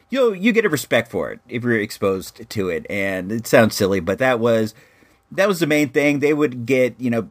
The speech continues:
people from all around the nation to come and train. The, the lady who owned the place was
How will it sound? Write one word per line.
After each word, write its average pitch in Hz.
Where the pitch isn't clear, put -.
people 123
from 113
all 110
around 107
the 107
nation 101
to 92
come 101
and 95
train. 107
The, 110
the 147
lady 208
who 180
owned 147
the 120
place 95
was 110